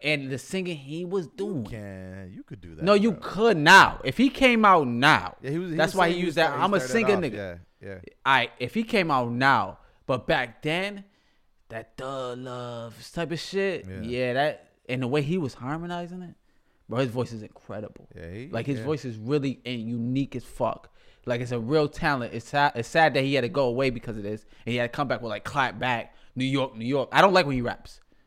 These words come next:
Speaker 1: I'm on the
Speaker 2: Mm.
Speaker 1: record, Ja Rule rapping is terrible for me.
Speaker 2: Mm.
Speaker 1: But when he
Speaker 2: But you're
Speaker 1: sings
Speaker 2: an R and B guy too, though.
Speaker 1: But I love Joey Crack when he rap. I'm saying, I just
Speaker 2: Yeah,
Speaker 1: don't
Speaker 2: but
Speaker 1: like when
Speaker 2: that's a
Speaker 1: Rule
Speaker 2: certain,
Speaker 1: raps.
Speaker 2: that's, I,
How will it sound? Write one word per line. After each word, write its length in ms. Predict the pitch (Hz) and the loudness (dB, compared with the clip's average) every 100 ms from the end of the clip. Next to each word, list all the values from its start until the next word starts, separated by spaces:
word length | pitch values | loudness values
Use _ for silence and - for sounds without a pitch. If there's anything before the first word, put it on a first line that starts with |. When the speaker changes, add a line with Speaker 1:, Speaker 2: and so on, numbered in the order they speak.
| _ _ - | _ _ -6
Speaker 1:
I'm 140 | 147 | 0
on 80 | 156 | 2
the 60 | 151 | 2
Speaker 2:
Mm. 60 | |
Speaker 1:
record, 260 | - 175 131 | 2 0 0
Ja 80 | 151 | 2
Rule 180 | 170 | 2
rapping 340 | 151 156 156 139 | 4 4 4 -4
is 100 | 117 | -4
terrible 340 | - 135 120 | -4 -2 -2
for 140 | 113 92 | -8 -14
me. 160 | 90 - | -18 -18
Speaker 2:
Mm. 180 | 92 87 82 _ _ _ _ - | -18 -18 -20 _ _ _ _ -4
Speaker 1:
But 120 | 127 | -2
when 140 | 127 | 0
he 100 | 160 | -2
Speaker 2:
But 20 | |
you're 0 | |
Speaker 1:
sings 360 | 175 - 180 208 | -4 -4 -2 0
Speaker 2:
an 40 | 139 | -2
R 180 | 135 135 | -4 -8
and 80 | |
B 140 | 127 135 | -10 -8
guy 180 | 123 113 | -6 -8
too, 220 | - 143 | -10 -12
though. 240 | 104 85 85 82 _ _ _ _ _ _ _ _ - _ - - | -10 -12 -16 -20 _ _ _ _ _ _ _ _ -20 _ -20 -6
Speaker 1:
But 180 | 117 156 | 2 4
I 100 | 139 | 4
love 320 | 139 156 131 | 6 4 4
Joey 200 | 151 175 | 2 2
Crack 240 | 175 415 349 | 4 2 4
when 80 | |
he 60 | 127 | -4
rap. 300 | 101 - - - _ _ _ _ _ _ _ _ _ | -6 -12 -20 -20 _ _ _ _ _ _ _ _ _
I'm 120 | 139 | -8
saying, 220 | - 220 151 | -2 0 2
I 60 | |
just 80 | 147 | 2
Speaker 2:
Yeah, 40 | 131 | 2
Speaker 1:
don't 80 | 175 | 0
Speaker 2:
but 40 | |
Speaker 1:
like 80 | 180 | 2
when 80 | 175 | 0
Speaker 2:
that's 100 | 151 | 0
a 20 | |
Speaker 1:
Rule 140 | 185 185 | 0 2
Speaker 2:
certain, 220 | 233 127 | 0 -2
Speaker 1:
raps. 160 | 120 123 | -8 -10
Speaker 2:
that's, 340 | 131 139 - - | -10 -10 -16 -12
I, 200 | 147 | -12